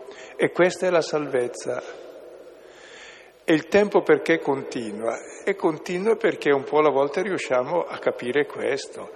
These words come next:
Per cui il tempo è tempo dell'annuncio della salvezza che già è avvenuta. Ricordate la donna ricurva in giorno di sabato nella sinagoga?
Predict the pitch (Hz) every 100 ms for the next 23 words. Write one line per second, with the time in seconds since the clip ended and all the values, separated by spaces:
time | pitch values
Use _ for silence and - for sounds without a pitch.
0 | - - - - - 175 147 - 190 175
1 | 165 - 160 156 160 139 160 165 151 151
2 | 165 160 165 147 139 143 135 147 147 143
3 | - 131 - 147 151 - - - - 135
4 | 120 127 113 110 110 - 107 - - -
5 | - 147 - 139 147 147 151 131 131 127
6 | 127 123 - - 143 120 120 113 131 123
7 | 120 113 - 127 123 117 - 113 117 110
8 | - 120 127 120 104 117 135